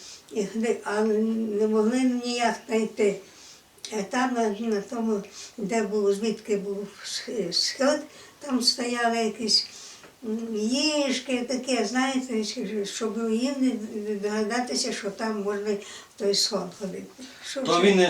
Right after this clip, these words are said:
Speaker 2: за німців ховав, від німців ховався чи вже від більшовиків?
Speaker 1: Ні.
Speaker 2: Від німців чи від
Speaker 1: А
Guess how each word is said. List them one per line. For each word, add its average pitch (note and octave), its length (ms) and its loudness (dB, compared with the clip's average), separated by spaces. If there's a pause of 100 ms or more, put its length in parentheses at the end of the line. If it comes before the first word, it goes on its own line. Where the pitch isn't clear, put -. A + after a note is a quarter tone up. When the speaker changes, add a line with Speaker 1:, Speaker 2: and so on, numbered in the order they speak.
(100)
Speaker 2:
за D#3+ 220 6
німців B3 400 8
ховав, B3+ 440 10
від F3+ 120 0
німців B3 340 6
ховався C4 420 8
чи A#3 160 2
вже G#3 180 6
від G3 140 6
більшовиків? F3+ 640 6 (2000)
Speaker 1:
Ні. A3 320 4 (240)
Speaker 2:
Від D#3+ 180 2
німців C4+ 360 8
чи C#4+ 100 6
від A#3+ 120 6
Speaker 1:
А - 20 2